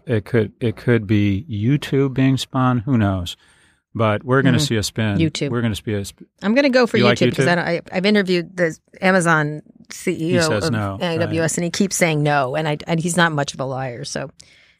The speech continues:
Speaker 2: he
Speaker 1: it's not
Speaker 2: keeps
Speaker 1: up to
Speaker 2: ve-,
Speaker 1: him.
Speaker 2: very strongly saying
Speaker 1: There's only
Speaker 2: no.
Speaker 1: one person that gets to decide that. Oh, and by the way,
Speaker 2: I know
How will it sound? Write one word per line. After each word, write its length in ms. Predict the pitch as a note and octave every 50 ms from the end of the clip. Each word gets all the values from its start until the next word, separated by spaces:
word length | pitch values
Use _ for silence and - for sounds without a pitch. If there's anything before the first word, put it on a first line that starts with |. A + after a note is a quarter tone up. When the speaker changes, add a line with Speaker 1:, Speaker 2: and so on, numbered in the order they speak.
| -
Speaker 2:
he 20 | -
Speaker 1:
it's 100 | D#3 E3
not 100 | F3 E3
Speaker 2:
keeps 80 | C#3+ B2
Speaker 1:
up 80 | A2+ -
to 100 | - F#2+
Speaker 2:
ve-, 60 | G2
Speaker 1:
him. 280 | A#2 C3 D#3 D3 A2+
Speaker 2:
very 300 | - F3 F3 E3+ D#3 D#3
strongly 960 | D3+ - - - - _ _ _ - F3+ E3 D#3 D#3 D3+ D3 C#3 C3+ B2+ C3+
saying 240 | - - - - -
Speaker 1:
There's 120 | - A#2+ C3+
only 120 | D3 C3
Speaker 2:
no. 60 | G#2
Speaker 1:
one 140 | G2+ A#2 C#3+
person 260 | - B2+ G2+ - -
that 60 | A2 G2
gets 200 | G2+ F#2+ - -
to 200 | - G#2 G2 G2
decide 420 | F#2+ G#2+ - - A2+ G2+ G2+ G2
that. 280 | G2+ A2 A2+ A2+ G#2+ -
Oh, 160 | - G3 A3 F#3+
and 80 | D#3+
by 180 | D#3 F3 A3 A3
the 100 | G3 F3+
way, 280 | F3+ G#3 A3 F#3 D#3+ -
Speaker 2:
I 80 | D4
know 120 | C#4 F#3+